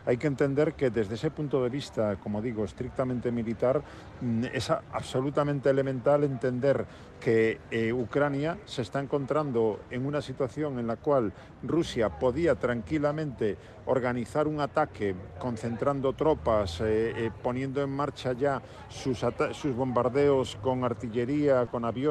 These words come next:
y con helicópteros, eh, desde su propio suelo, sobre todo en la región de Belgorod, eh, eh, fronteriza con la propia Ucrania, sin que Ucrania pudiera utilizar las armas que se le habían suministrado para poder desbaratar ese ataque antes de que se desencadenara,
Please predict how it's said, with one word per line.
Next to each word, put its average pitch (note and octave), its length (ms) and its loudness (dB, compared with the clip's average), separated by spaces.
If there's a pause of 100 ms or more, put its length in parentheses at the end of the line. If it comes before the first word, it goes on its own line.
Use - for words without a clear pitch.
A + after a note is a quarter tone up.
(220)
y A2+ 60 -10
con C3 180 -4
helicópteros, D3+ 640 -2 (400)
eh, B2+ 220 6 (100)
desde D#3 300 4
su B2 180 -2
propio C3 320 0
suelo, F3+ 460 2
sobre A2 280 -2
todo C3+ 260 2
en A#2+ 80 -2
la A2+ 80 0
región A2 340 -4
de A#2 100 2
Belgorod, C#3 500 2 (420)
eh, A2 360 2 (100)
eh, G#2 340 0
fronteriza A2+ 760 -2
con A2 140 -4
la G#2 80 -4
propia B2+ 300 0
Ucrania, E3 640 -2
sin F3 260 -2
que D#3+ 100 -2
Ucrania E3+ 440 2
pudiera C3+ 300 -2
utilizar C#3+ 520 0
las A#2+ 240 0
armas C#3 320 0
que A2+ 100 -8
se A#2+ 140 -4
le A#2+ 80 0
habían C3+ 260 -2
suministrado D3 800 -2 (320)
para B2+ 220 6
poder B2+ 320 0
desbaratar A#2+ 680 0
ese C3+ 200 -2
ataque D#3 420 -2
antes C#3 260 -4
de D#3+ 80 -4
que D#3 80 -10
se B2 140 -10
desencadenara, A2+ 840 -2